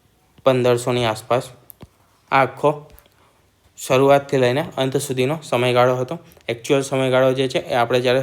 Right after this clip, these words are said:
હડપ્પીય સભ્યતા ભણીશું ત્યારે જોઈશું. અલગ અલગ લોકોએ અલગ અલગ પ્રકારનો એનો સમયગાળો નિશ્ચિત કરેલો છે.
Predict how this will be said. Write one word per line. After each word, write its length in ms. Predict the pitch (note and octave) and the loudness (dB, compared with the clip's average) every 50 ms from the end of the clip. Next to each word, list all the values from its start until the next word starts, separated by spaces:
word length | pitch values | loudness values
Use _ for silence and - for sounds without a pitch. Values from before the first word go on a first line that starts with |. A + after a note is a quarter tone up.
| B2+ - | 0 -2
હડપ્પીય 340 | A#2 A#2+ A#2 - C#3 C3 | -2 -2 -2 -2 -2 -2
સભ્યતા 420 | B2+ C3 - A#2+ A#2+ B2 B2 B2+ C3 | -2 -4 -6 -6 -4 -2 -2 -2 -2
ભણીશું 440 | B2 C3 B2 C3+ D3 D3 - F#3+ - - _ - - - _ _ | -2 -2 -4 -4 -4 -6 -10 -14 -20 -20 _ -20 -20 -20 _ _
ત્યારે 280 | - A#2+ A#2+ B2+ C3 C3 | 0 2 2 4 4 2
જોઈશું. 380 | C3 B2+ B2+ B2+ B2+ - - - - - - - _ | 2 0 0 -2 -2 -6 -12 -14 -18 -20 -20 -10 _
અલગ 260 | - B2+ C3 C3 B2+ | 0 0 2 2 2
અલગ 200 | C3+ C3 C3+ C3 | 2 2 2 2
લોકોએ 380 | B2+ A#2+ A#2 A#2+ C3+ D3 F3+ F#3+ | 0 0 0 0 0 0 0 0
અલગ 280 | - - B2+ B2 B2 | -2 0 0 2 2
અલગ 180 | B2 B2+ C3+ C3+ | 2 0 0 -2
પ્રકારનો 560 | C3+ - - A#2+ A#2 - A#2+ B2 C3 C#3+ E3+ E3 - - - - | -4 -4 -4 -4 -2 -2 -2 -2 -2 -6 -8 -10 -14 -16 -12 -8
એનો 180 | A2+ A#2+ B2+ | -6 -6 -6
સમયગાળો 520 | B2+ - B2+ A2+ A#2 A#2 A2+ A2 A#2 C#3+ E3 - - - - _ _ - - _ _ _ _ _ _ _ - | -6 -6 -6 -6 -4 -4 -2 -2 -2 -2 -4 -8 -14 -20 -20 _ _ -20 -20 _ _ _ _ _ _ _ -6
નિશ્ચિત 360 | C3+ C3 B2+ - - B2 - | -6 -6 -4 -4 -6 -6 -2
કરેલો 380 | - A#2+ A#2+ A#2+ A#2+ B2+ B2+ | -2 0 2 2 2 2 0
છે. 160 | C3 B2+ E3+ | 0 -2 -6